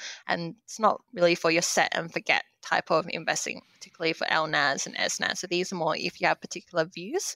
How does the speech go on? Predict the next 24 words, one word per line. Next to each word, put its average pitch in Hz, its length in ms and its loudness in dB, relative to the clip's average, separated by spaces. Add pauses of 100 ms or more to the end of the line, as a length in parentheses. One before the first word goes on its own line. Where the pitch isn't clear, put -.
(140)
that 165 160 0
you 170 120 -4
wanna 165 180 4
express - 680 2
or, 156 340 6
you 175 140 -8
know, - 200 -4 (160)
do 170 340 4
more 156 240 0
so 156 260 0
by 87 240 4
a - 80 0
short - 320 2
term 170 420 2
or 160 140 -2
trade 170 420 2
them 220 100 0
more, 269 280 2
then 156 220 0 (260)
they're - 100 0
more 170 160 0
suitable - 380 -2
for - 160 -6
that. - 220 0